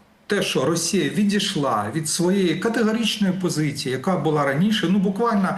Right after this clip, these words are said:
на-, нагадаю, за декілька днів, е, е, е, декілька днів ра-, раніше,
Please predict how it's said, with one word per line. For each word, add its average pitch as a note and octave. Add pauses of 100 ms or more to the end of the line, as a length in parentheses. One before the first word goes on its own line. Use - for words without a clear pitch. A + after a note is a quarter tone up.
(360)
на-, D#3+
нагадаю, F3
за E3
декілька F3+
днів, D3
е, -
е, B2+
е, C3+
декілька D#3+
днів D3+
ра-, D#3
раніше, F3+